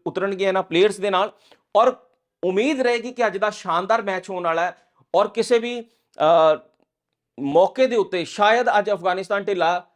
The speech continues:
ਨਾ ਪਏ, ਕਿਉਂਕਿ ਅਫਗਾਨਿਸਤਾਨ ਨੂੰ ਪਤਾ ਹੈ ਕਿ ਜੇਕਰ ਅਸੀਂ ਅੱਜ ਦਾ ਮੈਚ ਜਿੱਤਦੇ ਹਾਂ ਤੇ ਅਸੀਂ ਸਿੱਧੇ ਸੈਮੀਫਾਈਨਲ ਦੇ ਵਿੱਚ ਜਾਵਾਂਗੇ। ਔਰ ਦੋ ਹਜ਼ਾਰ ਸਤਾਰਾਂ ਦੇ ਵਿੱਚ ਵੀ ਸੈਮੀਫਾਈਨਲ ਦੇ ਵਿੱਚ,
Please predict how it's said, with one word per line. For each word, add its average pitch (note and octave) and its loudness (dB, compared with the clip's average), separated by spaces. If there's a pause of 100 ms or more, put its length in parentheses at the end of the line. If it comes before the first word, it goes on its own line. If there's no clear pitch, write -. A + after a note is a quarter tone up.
(180)
ਨਾ D#3 -2
ਪਏ, G#3+ 0
ਕਿਉਂਕਿ G3+ -4
ਅਫਗਾਨਿਸਤਾਨ G3+ -2
ਨੂੰ G3 -6
ਪਤਾ F#3 -2
ਹੈ G3+ 0
ਕਿ G#3 -4
ਜੇਕਰ F3 -2
ਅਸੀਂ G#3 -8 (540)
ਅੱਜ E3 -2
ਦਾ A3 2
ਮੈਚ G#3 -2
ਜਿੱਤਦੇ F3 -8
ਹਾਂ G3 -4
ਤੇ G3+ -8
ਅਸੀਂ G3 -12
ਸਿੱਧੇ G3 -8
ਸੈਮੀਫਾਈਨਲ F3+ -4
ਦੇ F#3+ -2
ਵਿੱਚ F#3 -4
ਜਾਵਾਂਗੇ। E3 -2
ਔਰ G#3+ -2
ਦੋ E3 -4
ਹਜ਼ਾਰ F#3 -2
ਸਤਾਰਾਂ E3 0
ਦੇ F#3+ -2
ਵਿੱਚ F3 -6
ਵੀ G#3 -8 (260)
ਸੈਮੀਫਾਈਨਲ F#3 -2
ਦੇ F3+ 0
ਵਿੱਚ, F3+ -4